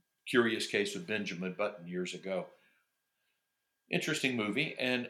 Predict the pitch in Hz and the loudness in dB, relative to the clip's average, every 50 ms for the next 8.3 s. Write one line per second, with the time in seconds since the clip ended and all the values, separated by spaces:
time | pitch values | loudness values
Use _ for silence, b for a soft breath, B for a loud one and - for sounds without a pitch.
0 | - 107 110 107 101 92 - 98 101 110 117 113 - - 95 104 110 113 107 98 | -8 -6 -4 -4 -4 -4 -2 0 2 2 2 2 0 -2 -2 0 0 0 -2 -4
1 | 101 95 - - 90 82 82 - - 104 110 113 104 104 98 95 92 92 98 104 | -4 -4 -4 -4 -4 -6 -4 -2 -2 -2 -2 -4 -6 -6 -4 -4 -4 -2 0 0
2 | 98 92 92 90 - - 90 87 92 90 - - B B B B B B B B | 0 0 -2 -4 -2 2 4 4 4 2 -2 -8 B B B B B B B B
3 | B B B _ _ _ _ _ - - 101 98 95 95 95 90 - 110 104 - | B B B _ _ _ _ _ -6 -2 0 0 0 0 -2 -4 -4 -4 -4 -2
4 | 95 90 90 90 92 90 - 92 90 87 92 - - 90 87 87 82 87 95 95 | -2 0 0 0 0 0 -2 -2 -4 -6 -6 -6 -6 -4 -2 -2 -2 0 -2 -2
5 | 85 - - - - 90 87 90 - - - - - 226 220 208 190 - - - | -4 -4 -8 -6 -6 -6 -6 -6 -10 -12 -12 -8 -6 -6 -4 -2 0 0 2 2
6 | - 98 - - - - - 101 92 82 85 90 85 - - - - 90 87 87 | 2 0 0 -2 -4 -2 0 0 0 0 0 -2 -4 -6 -8 -8 -2 0 0 0
7 | 82 87 85 - - - 85 - 107 104 101 98 95 90 90 - - 85 82 90 | 2 0 -2 -4 -4 -10 -4 0 2 4 4 4 2 0 -2 -6 -8 -8 -8 -10
8 | 85 - - 82 80 | -10 -10 -12 -12 -12